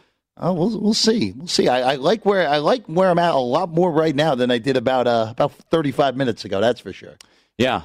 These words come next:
Speaker 2: and, uh, switching over to baseball real quickly. Uh, once again, if you're just joining us, Wade Miley threw a no-hitter tonight for the Cincinnati Reds as they beat the Cleveland Indians three to nothing. Second time this year that the Cleveland Indians have been no-hit.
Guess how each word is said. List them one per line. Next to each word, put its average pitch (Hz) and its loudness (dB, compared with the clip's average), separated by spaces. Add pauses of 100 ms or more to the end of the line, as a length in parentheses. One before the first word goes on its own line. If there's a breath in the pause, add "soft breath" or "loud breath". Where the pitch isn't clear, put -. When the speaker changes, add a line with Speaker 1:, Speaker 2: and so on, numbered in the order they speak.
Speaker 2:
and, 107 0
uh, 104 2
switching 156 -2
over 127 0
to 110 0
baseball 120 0
real 101 0
quickly. 107 0
Uh, 95 2
once 107 -2
again, 107 -2
if 95 -6
you're 90 -18
just 110 -2
joining 107 0
us, 98 -2 (240 soft breath)
Wade 120 0
Miley 131 0 (340 soft breath)
threw 135 2
a 113 2
no-hitter 123 0
tonight 131 -2
for - -12
the 95 -2
Cincinnati 120 0
Reds 113 0 (100)
as 90 -2
they 104 0
beat 113 -2 (200 soft breath)
the 92 -4
Cleveland 113 0
Indians 107 0
three 120 -2
to 104 -2
nothing. 110 -2
Second 117 -4
time 110 -2
this 87 -8
year 123 2
that 92 -10
the - -20
Cleveland 104 0
Indians 107 -2
have 98 -2
been 82 -2
no-hit. 80 -2